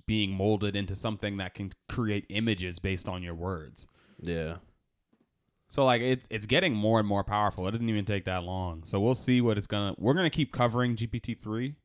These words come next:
Speaker 1: I'm sure.
Speaker 2: Mm-hmm.
Speaker 1: And, uh, we'll see what it looks like next year. Like, how far are we away from it creating video games for us? You know what I mean?
Speaker 2: Yeah.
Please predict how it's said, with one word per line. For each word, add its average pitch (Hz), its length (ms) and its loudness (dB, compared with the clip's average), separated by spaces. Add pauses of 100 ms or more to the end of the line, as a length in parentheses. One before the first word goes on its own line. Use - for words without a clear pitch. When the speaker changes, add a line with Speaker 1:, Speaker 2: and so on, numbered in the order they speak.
(240)
Speaker 1:
I'm 92 180 -6
sure. 104 460 0 (320)
Speaker 2:
Mm-hmm. 92 360 -8 (360)
Speaker 1:
And, 95 260 0
uh, 95 260 2
we'll 101 100 2
see - 160 0
what 113 160 4
it 101 60 -2
looks 110 200 -4
like 113 160 0
next 107 340 -6
year. 85 260 -4
Like, 87 400 -6 (400)
how 131 160 6
far 139 260 6
are 135 60 6
we 139 100 4
away 127 220 4
from 120 180 -6
it - 160 -6
creating 117 400 0
video 98 340 2
games 78 360 -8
for 80 160 -10
us? 82 160 -8
You 107 100 -2
know 101 80 0
what 101 60 -2
I 98 40 -2
mean? 110 320 -2 (440)
Speaker 2:
Yeah. 98 380 -2